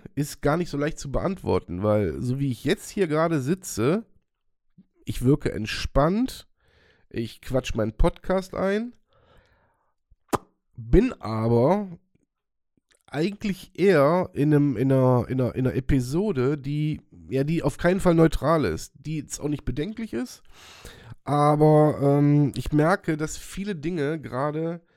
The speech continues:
ähm, ja, wie soll ich sagen, wieder so ein, so ein Gedankenbrei bilden und sich, ähm,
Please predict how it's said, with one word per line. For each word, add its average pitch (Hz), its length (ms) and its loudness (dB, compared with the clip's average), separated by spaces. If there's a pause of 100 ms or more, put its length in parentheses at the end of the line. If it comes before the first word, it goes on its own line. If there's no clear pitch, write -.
(480)
ähm, 135 500 -6 (140)
ja, 135 380 -6 (300)
wie 123 60 -16
soll 139 160 -10
ich 123 60 -14
sagen, 135 380 -8
wieder 139 160 0
so 131 100 0
ein, 131 160 0
so 139 80 -4
ein 135 60 -6
Gedankenbrei 131 760 -4
bilden 113 540 -6 (520)
und 127 340 -4
sich, 127 440 -6
ähm, 120 760 -4